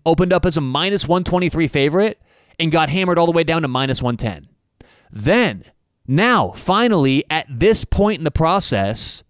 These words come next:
all the other sports books in the world open up their lines with the adjusted, much tougher to beat and pick through new lines. So all of the professionals in the world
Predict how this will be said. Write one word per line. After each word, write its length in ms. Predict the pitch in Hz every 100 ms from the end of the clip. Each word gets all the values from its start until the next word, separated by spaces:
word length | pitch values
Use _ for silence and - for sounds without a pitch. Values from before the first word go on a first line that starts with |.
| _ _ _ -
all 220 | 208 233
the 140 | 220 220
other 180 | 202 170
sports 320 | - 240 -
books 220 | - -
in 60 | 170
the 40 |
world 520 | 156 226 202 196 175 - -
open 280 | - 170
up 120 | 175 -
their 200 | 143 123
lines 640 | 110 107 127 156 - - _ _ _ -
with 260 | 135 185 -
the 220 | 180 165
adjusted, 880 | 139 117 180 226 - 135 127 160 180 _ _ _ -
much 320 | 123 196 233 -
tougher 340 | 208 208 196
to 140 | -
beat 420 | 110 208 170 160 - 156
and 280 | 156 123
pick 280 | - 262 269
through 680 | - 131 110 95 87 110 131 _ _ _
new 240 | 117 196 226
lines. 640 | 104 87 - - - - _ _ - -
So 340 | - 220 208 _
all 320 | - 214 294
of 80 | 302
the 80 | 247
professionals 800 | 196 180 196 190 180 123 113 113
in 80 | 123
the 80 | 117
world 540 | 143 196 104 92